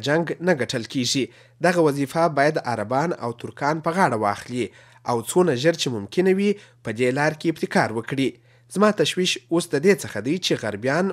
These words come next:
منطقه‌یي قدرتونه لکه ترکیه، سعودي عربستان، ایران او نور ټوله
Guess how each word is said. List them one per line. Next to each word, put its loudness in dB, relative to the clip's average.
منطقه‌یي -4
قدرتونه -2
لکه -8
ترکیه، -2
سعودي 2
عربستان، -4
ایران -2
او -4
نور -4
ټوله 0